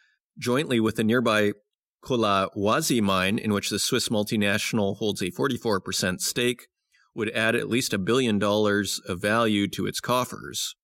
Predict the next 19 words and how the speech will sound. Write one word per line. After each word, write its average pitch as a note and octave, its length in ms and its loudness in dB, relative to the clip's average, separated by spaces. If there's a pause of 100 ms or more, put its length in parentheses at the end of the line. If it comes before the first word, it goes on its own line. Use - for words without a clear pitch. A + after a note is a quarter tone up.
(420)
The A2 140 -2
idea, A#2+ 400 2
Glencore G#2+ 460 0
has G2+ 180 -4
explained, A2 460 0
is G#2 80 -2
that G2 220 0
Q G#2 200 0
B A2+ 400 2
and G2+ 160 0
Collahuasi G#2 880 0
share G2+ 300 0
infrastructure A2+ 920 -2
rather G#2 280 0
than G2+ 200 0
creating G2 400 -2
a F#2 100 -4
single G2+ 400 0
operation. F#2 800 -4